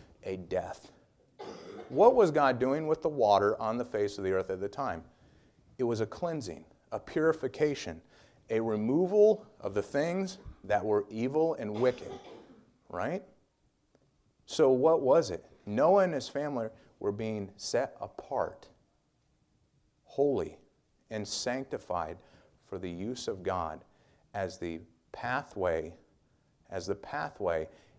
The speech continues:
and the, the mode which God chose. You are going to continue my salvation message through you eight,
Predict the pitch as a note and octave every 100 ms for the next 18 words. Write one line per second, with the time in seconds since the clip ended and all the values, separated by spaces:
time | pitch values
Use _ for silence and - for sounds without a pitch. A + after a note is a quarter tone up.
0 | _ G2+ G2 F#2+ - - G2+ G2 - B2+
1 | G2+ F#2+ G2 A#2 C#3 A2+ G#2 - G#2+ G2
2 | F#2+ A#2+ G#2 F#2 - - - G2 A#2+ C3
3 | A#2+ A2+ G#2 - - F2+ - A#2 G#2+ F#2+
4 | F2 E2+ D#2+ F#2 F2 F#2 F2 - E2+ E2
5 | F2 - - - - _ _ _ _ -
6 | F2 F2 F#2+ - F2 - -